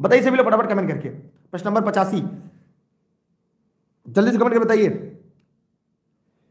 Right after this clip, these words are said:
बच्चों को पुरस्कार देना चाहिए जिन्होंने अपने चिंतन परिवर्तनशील किया है, बच्चों को स्वयं चिंतन करने के लिए हतोत्साहित करना चाहिए, गलत। व्याख्यान गलत, स्पष्ट आश्वस्त करने वाली व्याख्यान देनी चाहिए, तो शिक्षार्थियों को साथ चर्चा करनी चाहिए। देखिए,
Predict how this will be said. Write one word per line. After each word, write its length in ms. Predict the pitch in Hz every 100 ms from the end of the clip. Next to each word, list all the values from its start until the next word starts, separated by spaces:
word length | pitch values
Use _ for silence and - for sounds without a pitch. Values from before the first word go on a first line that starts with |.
| _ _ _ 147
बच्चों 320 | 180 185 254
को 60 | 247
पुरस्कार 360 | 214 214 214
देना 160 | 220 220
चाहिए 180 | 226 208
जिन्होंने 240 | 208 214
अपने 140 | 208
चिंतन 240 | 208 196 196
परिवर्तनशील 480 | 185 180 185 208 202
किया 200 | 208 202
है, 420 | 208 208 - - _ _ _ _ 139
बच्चों 260 | 170 170
को 100 | 220
स्वयं 220 | 214 208 202
चिंतन 240 | 208 208
करने 180 | 214 208
के 40 |
लिए 80 | 190
हतोत्साहित 360 | 175 185 190 196
करना 120 | 196
चाहिए, 180 | 196 170
गलत। 520 | 190 214 - - - -
व्याख्यान 500 | 165 170 202 208 - 156
गलत, 600 | 175 202 202 - - -
स्पष्ट 360 | 180 - 269 262 -
आश्वस्त 380 | 175 175 226 233
करने 180 | 196 190
वाली 160 | 190
व्याख्यान 320 | 185 170 175 196
देनी 100 | 190
चाहिए, 140 | 196
तो 60 | 190
शिक्षार्थियों 360 | 170 175 175
को 260 | 170 185 185 - -
साथ 100 | 180
चर्चा 240 | 165 160
करनी 120 | 147
चाहिए। 160 | 147 165
देखिए, 440 | 202 180 90 -